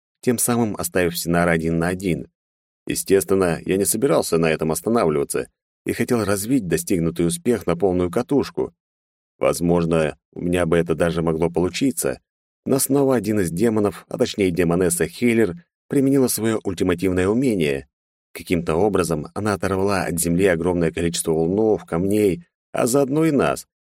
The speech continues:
при этом умудрившись еще и поднять в воздух своих соратников, после чего притянуть их к себе. Буквально за мгновение я освободился от этой вязкой непонятной силы,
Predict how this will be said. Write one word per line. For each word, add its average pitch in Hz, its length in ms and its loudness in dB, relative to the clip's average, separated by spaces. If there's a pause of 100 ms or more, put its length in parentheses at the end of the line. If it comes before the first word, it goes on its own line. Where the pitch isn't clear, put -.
(180)
при 82 140 2
этом 87 240 2
умудрившись 85 640 0
еще 87 240 0
и 95 60 2
поднять 87 420 0
в 78 40 -6
воздух 87 340 0
своих 90 240 0
соратников, 104 640 -2 (400)
после 123 240 -2
чего 113 300 0
притянуть 90 500 -4
их - 200 -12
к - 40 -16
себе. 123 520 0 (880)
Буквально 82 520 2
за 80 140 -2
мгновение 90 680 2 (280)
я 127 200 2
освободился 110 640 0
от 80 80 -2
этой 82 220 0
вязкой 90 440 0
непонятной 87 480 -2
силы, 82 540 -2